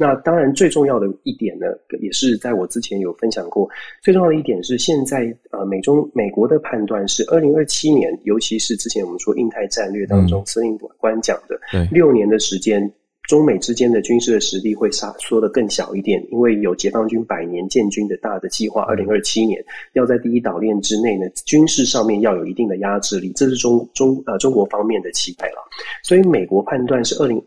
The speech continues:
Speaker 1: 从现在到二零二七年，可能台湾要做好更多的准备，当然美国给的支持也必须要更加的明显，这是美方的研判。那除了军事上的威胁之外，也有可能我们上个礼拜有，呃，大家有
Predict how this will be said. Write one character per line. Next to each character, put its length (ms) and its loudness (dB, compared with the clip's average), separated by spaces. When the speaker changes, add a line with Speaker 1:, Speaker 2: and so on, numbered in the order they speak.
Speaker 1:
从 180 -2
现 180 4
在 120 6
到 80 0
二 180 2
零 140 4
二 120 4
七 200 0
年， 240 0
可 180 -2
能 160 -2
台 160 -2
湾 120 2
要 120 0
做 120 0
好 160 -8
更 200 -2
多 120 -2
的 100 2
准 140 -6
备， 200 -2
当 140 -2
然 180 -2
美 220 0
国 180 4
给 160 2
的 120 -12
支 180 0
持 180 -2
也 140 -6
必 100 -2
须 140 -2
要 100 0
更 160 -2
加 160 -2
的 120 2
明 240 -4
显， 200 -2
这 100 2
是 160 2
美 180 2
方 200 -4
的 120 0
研 220 -6
判。 220 -2
那 160 2
除 320 0
了 160 4
军 260 4
事 100 0
上 140 2
的 80 2
威 180 6
胁 200 -2
之 160 -4
外， 320 -2
也 100 6
有 180 4
可 200 -4
能 180 -4
我 80 -2
们 100 -2
上 140 -6
个 80 -2
礼 100 -8
拜 180 -6
有， 140 -12
呃， 180 -10
大 140 -4
家 100 -4
有 100 -2